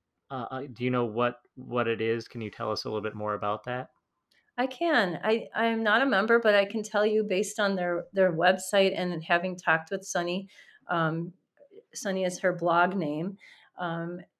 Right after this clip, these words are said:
Speaker 2: she is on the board of the Post Polio Health International.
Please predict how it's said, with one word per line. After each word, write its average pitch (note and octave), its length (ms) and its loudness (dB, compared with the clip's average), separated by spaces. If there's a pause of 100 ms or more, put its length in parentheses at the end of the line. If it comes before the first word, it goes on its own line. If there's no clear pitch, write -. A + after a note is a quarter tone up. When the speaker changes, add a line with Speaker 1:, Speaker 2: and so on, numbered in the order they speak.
Speaker 2:
she G3 960 -2 (340)
is F#3+ 160 0
on F#3 200 4
the G3 60 0
board F#3+ 260 4
of - 120 -2
the F#3+ 80 0
Post F#3+ 500 -4 (100)
Polio F#3 500 4
Health F3+ 460 -2
International. F3+ 1000 -4